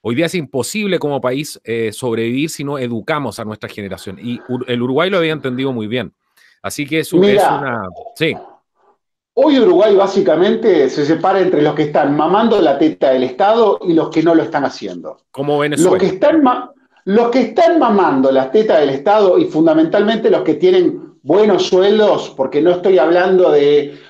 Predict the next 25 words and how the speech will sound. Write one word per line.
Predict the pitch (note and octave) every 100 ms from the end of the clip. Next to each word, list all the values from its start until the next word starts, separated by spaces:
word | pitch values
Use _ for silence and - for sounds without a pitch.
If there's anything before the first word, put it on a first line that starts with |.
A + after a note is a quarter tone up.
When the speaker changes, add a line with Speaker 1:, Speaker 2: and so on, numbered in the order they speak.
| - - C#3+
Speaker 2:
los | D#3+ D3
maestros | D#3 E3 F#3+ F#3 F#3+ F3+ D#3 - D#3
más | E3
básicos | F#3 G3 - E3+ C#3+
que | -
recién | D3 D3 E3+ E3+
entran, | F#3 F3+ E3 E3 E3 D#3+ - -
o | E3+
un | F#3 F#3
policía. | E3+ D#3 D#3 - G3+ F#3 E3+ - - -
Estoy | G3+ F#4
hablando | G4+ D4+ C#4+
de |
mucha | B3+ C4 A#3
gente | C4+ C4 F#3
que |
está | F#3 A#3
haciendo | - A#3 A3 G3+ F#3
muy | E3+ G#3 D4+
buen | A#3 G3+ F3
dinero | F3+ G3+ F3+
dentro | E3+ F#3 E3
del | D3
ambiente | F#3 D#3+ D3+ D3
público. | G#3+ A#3+ C4 - G3 C#3 -